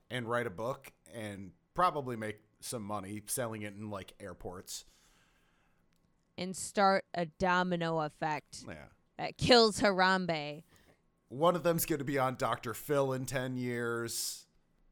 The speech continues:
Speaker 1: I don't want the parents taking credit for where the p-, credit should be given to Voodoo Freaky Friday magic.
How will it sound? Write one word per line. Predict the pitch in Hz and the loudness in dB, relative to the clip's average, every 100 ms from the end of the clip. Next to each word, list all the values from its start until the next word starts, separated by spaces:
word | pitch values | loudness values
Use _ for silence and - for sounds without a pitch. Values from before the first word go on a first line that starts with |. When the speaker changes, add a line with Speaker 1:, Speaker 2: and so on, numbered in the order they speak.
| _ - | _ 4
Speaker 1:
I | 180 | 6
don't | 190 190 | 8 6
want | 160 160 | 4 0
the | 156 | 0
parents | 160 135 131 - | -2 0 -2 -2
taking | 139 120 123 | -4 -4 -6
credit | - 151 107 92 - _ _ | 0 2 2 -4 -8 _ _
for | - 156 | -2 0
where | 131 127 | 2 2
the | 127 135 | 0 -4
p-, | - - | -8 -6
credit | - 135 127 | -2 0 -2
should | - - 247 | -4 -2 -2
be | 202 | -2
given | 185 127 107 110 101 127 - - - - | -2 -2 -4 -6 -8 -10 -16 -20 -12 -2
to | - 180 151 151 143 139 | 4 4 4 0 -4 -8
Voodoo | 131 127 147 139 | -6 -2 0 0
Freaky | 135 143 127 127 | -2 -2 -2 -4
Friday | 123 151 120 101 | 0 2 2 -2
magic. | 95 82 - - - | -12 -14 -16 -18 -18